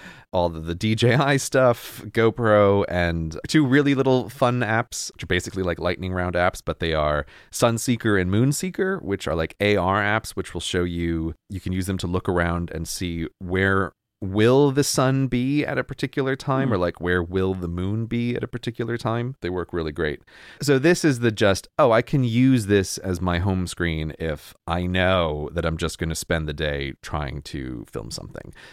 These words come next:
Speaker 1: So I really don't ever look at this. Most of the time it's just hidden. But for going through the home screens, I was like, "Oh, I might as well just show all of the home screens that exist." And so that's what this one is for. Like, it serves a functional purpose,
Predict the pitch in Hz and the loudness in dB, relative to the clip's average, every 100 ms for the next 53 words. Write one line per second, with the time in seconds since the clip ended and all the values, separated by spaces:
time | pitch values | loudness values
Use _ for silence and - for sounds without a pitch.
0 | - - 95 - 107 110 95 110 123 139 | -8 0 0 2 0 0 -2 2 4 6
1 | 131 117 113 110 101 98 98 92 90 80 | 4 4 2 2 0 0 2 4 2 -2
2 | _ _ _ - 104 101 - 64 - - | _ _ _ -2 0 0 -4 -6 -6 -8
3 | - 95 95 95 87 87 90 80 76 - | -4 -2 0 -2 -6 -4 -2 -2 -6 -6
4 | 101 78 98 80 58 92 - _ 80 - | -6 -6 -6 -6 -8 -12 -14 _ -10 -6
5 | 85 80 - 101 95 87 82 95 82 85 | -8 -8 -2 0 2 0 -4 -4 -2 -2
6 | 90 87 - 76 71 80 90 92 139 120 | -2 -4 -6 -8 -6 -4 -4 2 4 4
7 | 139 135 113 110 98 92 - - - - | 2 2 2 0 0 -4 -6 -10 -6 2
8 | 110 104 101 98 87 90 90 82 80 87 | 4 6 6 4 2 2 2 0 -2 -2
9 | 85 82 - 80 76 73 71 69 73 60 | -4 -4 -6 -6 -4 -6 -8 -8 -8 -8
10 | - - - - - - - 82 80 78 | -8 -12 -14 -20 -20 -20 -12 -8 -4 0
11 | 82 - 82 - 80 71 71 65 - 55 | 0 0 -4 -2 -6 -6 -10 -10 -10 -10
12 | 55 85 - 95 - - 120 113 107 98 | -6 -8 -6 -6 -6 0 4 4 4 0
13 | - 104 101 - 90 78 - 104 - 180 | -2 -2 -2 -2 -6 -6 -6 -6 -2 -2
14 | - - | -4 -12